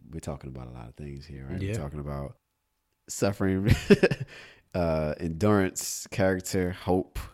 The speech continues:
Speaker 2: Mm-hmm.
Speaker 1: You know what I mean? But, like, it's showing you how, like, suffering is at the
Speaker 2: At the root.
Speaker 1: the root.
Speaker 2: Mm-hmm.
Speaker 1: Yeah. It is the root of these things. It is the foundation of all of these other things for us. You
Speaker 2: Mm.
Speaker 1: know?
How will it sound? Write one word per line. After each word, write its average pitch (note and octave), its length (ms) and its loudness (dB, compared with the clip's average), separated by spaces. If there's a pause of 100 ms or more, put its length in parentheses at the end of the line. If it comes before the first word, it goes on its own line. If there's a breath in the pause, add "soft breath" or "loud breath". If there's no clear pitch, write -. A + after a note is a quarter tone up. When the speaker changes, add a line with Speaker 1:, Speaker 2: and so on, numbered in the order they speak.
(100)
Speaker 2:
Mm-hmm. G#2 340 2
Speaker 1:
You F#2 80 2
know F#2 60 2
what F2+ 80 0
I - 20 0
mean? F2+ 280 0
But, D#2+ 200 0
like, D2+ 340 -4 (680 soft breath)
it's - 120 0
showing G2+ 380 2
you E2+ 120 2
how, D#2+ 200 0
like, C#2+ 160 -6 (160)
suffering E2+ 460 -6
is C#2+ 100 -10
at C2+ 160 -12
the A1 160 -12 (800)
Speaker 2:
At - 80 -16
the - 80 -6
root. G#2 260 2 (160)
Speaker 1:
the D#2 100 -10
root. G2+ 320 0
Speaker 2:
Mm-hmm. - 140 0
Speaker 1:
Yeah. F2 340 2 (160)
It D2+ 140 -8
is F2+ 220 -2
the E2+ 80 -2
root D#2+ 260 -2
of C#2+ 60 -12
these C#2 240 -8
things. C2 280 -12
It A#1+ 120 -8
is D#2+ 260 -4 (180)
the D2+ 140 -10
foundation D#2 840 -6
of D2+ 180 -10
all D2+ 280 -2
of C#2+ 100 -8
these C#2 440 -10 (200)
other D2 220 -6
things C#2 380 -12
for - 140 -16
us. - 420 -18 (380)
You A2 80 -2
Speaker 2:
Mm. G#2 100 -2
Speaker 1:
know? - 100 -12